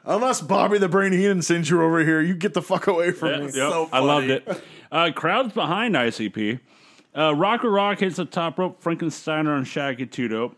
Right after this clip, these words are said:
Speaker 2: Uh,
Speaker 3: Yeah.
Speaker 2: Public Enemy puts Shaggy on the, um, on the tables and does the springboard sunset flip off top of each other. Bottom table doesn't really break.
Speaker 1: Okay, let me bring this up too.
Speaker 2: Yeah.
Speaker 1: Pet peeve of mine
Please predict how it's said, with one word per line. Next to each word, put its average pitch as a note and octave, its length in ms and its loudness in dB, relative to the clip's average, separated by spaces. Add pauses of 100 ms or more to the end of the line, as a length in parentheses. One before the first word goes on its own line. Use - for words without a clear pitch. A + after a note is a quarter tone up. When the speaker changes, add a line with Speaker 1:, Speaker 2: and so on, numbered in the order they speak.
(100)
Speaker 2:
Uh, C3+ 160 0
Speaker 3:
Yeah. A2+ 80 -8
Speaker 2:
Public F3 320 -4
Enemy E3+ 220 -2
puts F3 260 -6
Shaggy E3+ 520 -4
on D3+ 380 0
the, C3+ 240 -2 (680)
um, A2 520 -8 (640)
on C#3 120 2
the C#3 80 -2
tables F3 560 -2
and D3 120 0
does D3+ 240 -2
the D3 80 -4
springboard D#3 640 0
sunset D3 480 -4
flip C#3+ 280 -4
off C3 240 -4
top B2 220 -6
of A#2 100 -10
each G#2+ 140 -12
other. A#2 280 -4 (420)
Bottom D#3+ 560 0 (100)
table D#3 360 0 (200)
doesn't C#3 320 -2
really C3+ 180 -2
break. A2+ 480 -6 (220)
Speaker 1:
Okay, E3 220 -2 (340)
let F#3+ 140 -8
me F#3 80 0
bring D#3 180 -2
this C3 180 -4
up A#2+ 120 -10
too. G#2+ 260 -10 (160)
Speaker 2:
Yeah. F#2 120 -16 (1500)
Speaker 1:
Pet D#3+ 160 -4
peeve C3 120 0
of G2+ 60 -14
mine F#2+ 200 -18